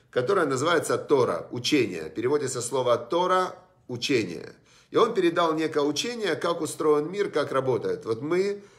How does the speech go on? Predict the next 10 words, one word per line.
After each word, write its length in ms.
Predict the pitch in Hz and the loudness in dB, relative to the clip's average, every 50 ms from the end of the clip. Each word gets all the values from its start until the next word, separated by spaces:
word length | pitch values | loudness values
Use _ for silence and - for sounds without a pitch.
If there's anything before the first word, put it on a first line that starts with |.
| _ _ _ | _ _ _
сейчас 800 | - - - 131 131 127 - - 175 175 185 185 180 - - - - _ | -12 -6 -4 -4 -2 -2 0 2 2 2 2 0 -2 -4 -8 -10 -12 _
изучаем 760 | - 120 110 120 131 127 - 156 151 151 151 143 135 135 131 - - - | -6 -6 -4 -4 -4 -2 0 2 4 4 4 4 2 0 -4 -12 -4 0
Тору. 500 | 143 127 123 104 92 - - - - - - _ _ _ _ _ _ _ - | 2 4 4 4 2 -2 -6 -10 -16 -20 -20 _ _ _ _ _ _ _ -6
Мы 180 | - 131 165 | -2 0 0
сейчас 520 | 165 - 156 139 - 175 170 175 170 - - | 2 2 0 2 2 4 2 2 2 -2 -4
изучаем 680 | 135 127 110 127 123 - 160 151 143 135 123 - 113 | -6 -6 -6 -4 -2 0 2 2 2 2 0 -4 -2
Тору. 500 | - 139 135 147 165 185 190 190 - - - | 0 2 4 4 4 2 0 -4 -6 -2 0
Это 340 | 135 156 165 160 170 160 147 | 2 2 2 2 2 0 0
учение 880 | - - 131 127 123 - - 151 151 156 156 156 156 156 156 151 139 - - - - | 0 -2 -6 -8 -6 -4 0 0 0 0 0 -2 0 0 0 0 -2 -4 -8 -6 -2
о, 540 | 127 127 131 131 131 131 135 135 - - | 0 0 0 0 0 -2 -4 -6 -8 -12